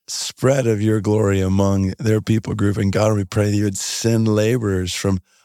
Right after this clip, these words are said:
other places, from other people groups, for the spread of the gospel to work,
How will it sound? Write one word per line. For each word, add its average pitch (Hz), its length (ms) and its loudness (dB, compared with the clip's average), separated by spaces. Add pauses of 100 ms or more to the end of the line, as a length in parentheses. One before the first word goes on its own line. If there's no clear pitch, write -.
other 120 340 0
places, 110 600 -2
from 101 160 0
other 117 300 2
people 120 400 -2
groups, 117 560 -2 (640)
for 104 140 0
the 98 140 2
spread - 480 -2
of 120 60 -2
the 107 80 0
gospel 95 480 -2
to 92 120 2
work, 107 680 -2